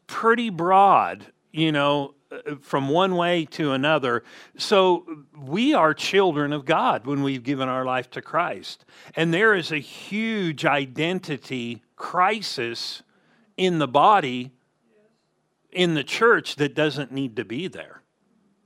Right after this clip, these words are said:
And the only way it will be solved is not through prayer, not through fasting, not through calling out to God. The only way it's going to be solved is through the knowledge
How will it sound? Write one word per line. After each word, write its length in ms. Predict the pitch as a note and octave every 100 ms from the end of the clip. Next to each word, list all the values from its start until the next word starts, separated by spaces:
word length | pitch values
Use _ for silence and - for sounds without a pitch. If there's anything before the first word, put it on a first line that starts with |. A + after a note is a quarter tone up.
| _ _ _ -
And 200 | D#3 D#3
the 100 | D#3
only 320 | F#3 A3+ G#3+
way 280 | F#3 G3 F#3
it 100 | C#3+
will 160 | D#3
be 180 | C#3+ B2+
solved 800 | A2 - F#3+ A#3+ F3 A#2+ B2 - _ - -
is 340 | - D#3 C3+ C#3
not 320 | D3+ D#3+ -
through 220 | F3+ F3
prayer, 440 | - F3 E3+ F3+
not 360 | D3 B2+ C#3+ -
through 220 | E3+ E3+
fasting, 840 | D#3+ F3 E3+ E3+ E3 - E3+ E3 D3
not 260 | C#3 D3+
through 220 | - F3
calling 680 | D#3 - - D#3 D#3+ F3 E3
out 300 | D#3+ E3+ -
to 140 | E3
God. 420 | C3+ C#3+ D#3 D#3+ D3 - - -
The 220 | C#3+ D3
only 340 | D#3 F3+ A3+
way 220 | G#3 F#3+ F#3
it's 180 | D#3
going 300 | - E3+ E3+
to 80 | D#3
be 160 | D3 C#3
solved 480 | - E3 D3 C3 C3
is 160 | A#2+
through 240 | - D#3+ C#3
the 160 | B2+
knowledge 640 | B2+ C#3+ D#3 B2+ A2+ A#2